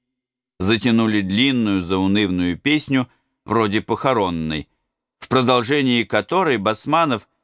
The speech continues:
всё переваливался со стороны на сторону и приговаривал: «Протяжнее, протяжнее, ещё протяжнее, други!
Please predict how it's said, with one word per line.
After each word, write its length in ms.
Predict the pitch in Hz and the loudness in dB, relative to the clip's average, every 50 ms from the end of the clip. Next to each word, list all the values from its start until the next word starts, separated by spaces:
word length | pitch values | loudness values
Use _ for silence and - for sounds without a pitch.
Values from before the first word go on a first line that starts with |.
| _ _ _ _ | _ _ _ _
всё 260 | - - - - 131 123 | -14 -6 0 0 0 2
переваливался 920 | - 127 127 123 131 123 123 131 127 117 110 107 104 104 101 - 104 98 | 2 0 0 2 2 2 2 2 2 2 0 -2 -2 -4 -4 -6 -8 -8
со 140 | - 113 | -6 -6
стороны 460 | 104 - - 117 110 110 104 104 104 101 | -8 -4 -2 0 0 2 2 0 0 2
на 200 | 107 127 147 143 | 2 2 0 0
сторону 560 | - - - 135 131 131 131 131 131 127 _ _ _ _ _ _ | -4 -6 -4 -4 -2 0 0 -2 -2 -4 _ _ _ _ _ _
и 100 | - 117 | -2 -2
приговаривал: 920 | 107 98 110 117 107 107 113 107 101 101 95 95 92 87 87 87 87 87 - _ _ _ _ _ _ _ | -2 0 0 0 0 2 2 2 2 2 2 0 -2 -2 -4 -4 -4 -6 -10 _ _ _ _ _ _ _
«Протяжнее, 1000 | - - 294 - 170 - - 180 170 160 151 143 131 117 113 113 127 123 127 131 | -2 0 0 0 0 0 0 2 2 4 2 2 0 -4 -6 -8 -8 -6 -6 -6
протяжнее, 1200 | 127 - - 170 180 165 - 196 196 190 190 180 175 160 143 135 139 143 143 143 143 143 147 165 190 | -6 -4 -4 -4 -4 -2 0 2 2 4 4 2 2 0 -2 -4 -6 -6 -6 -4 -4 -4 -4 -4 -4
ещё 440 | 202 180 - - - 214 226 220 220 | -4 -4 -2 2 2 4 4 2 0
протяжнее, 1000 | - - 339 330 - - - 208 196 185 175 170 160 147 165 165 165 165 165 165 | 0 -2 -4 -4 -2 0 2 4 4 4 4 2 0 -4 -8 -8 -6 -6 -6 -4
други! 720 | 165 196 214 220 214 190 165 143 135 127 120 117 104 - | -4 -4 -2 0 0 0 0 0 0 0 0 0 -2 -6